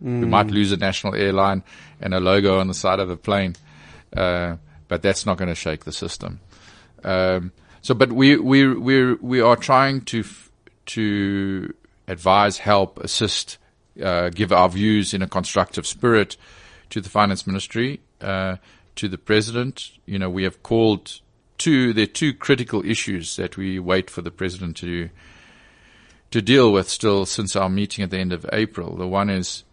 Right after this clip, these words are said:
Speaker 1: uh, in-, introducing, uh, an investigation into state capture, as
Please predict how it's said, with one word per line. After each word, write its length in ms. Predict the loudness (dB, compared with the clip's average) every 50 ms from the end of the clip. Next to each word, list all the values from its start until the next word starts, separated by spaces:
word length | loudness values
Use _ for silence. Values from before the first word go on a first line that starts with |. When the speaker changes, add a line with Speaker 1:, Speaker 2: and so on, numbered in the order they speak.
| _ _ _ _ -8
Speaker 1:
uh, 340 | -6 -6 -4 -4 -6 -8 -10 -10 _
in-, 180 | -8 -8 -8 -8 -8
introducing, 840 | -8 -8 -8 -8 -6 -4 -4 -4 -2 -2 -2 -2 -2 -2 -4 -4 -8 -10 _ _ _ _ _ _ _ _ -6
uh, 240 | -4 -4 -4 -4 -4
an 80 | -4 -4
investigation 720 | -2 -2 -2 -2 -4 -4 -2 0 0 0 -2 -4 -8 -8
into 200 | -8 -8 -8 -10
state 280 | -8 -6 -6 -8 -6
capture, 480 | -6 -4 -4 -4 -4 -4 -4 -4 -4 -4 -8 -12 _ _ _ -8
as 240 | -8 -6 -6 -8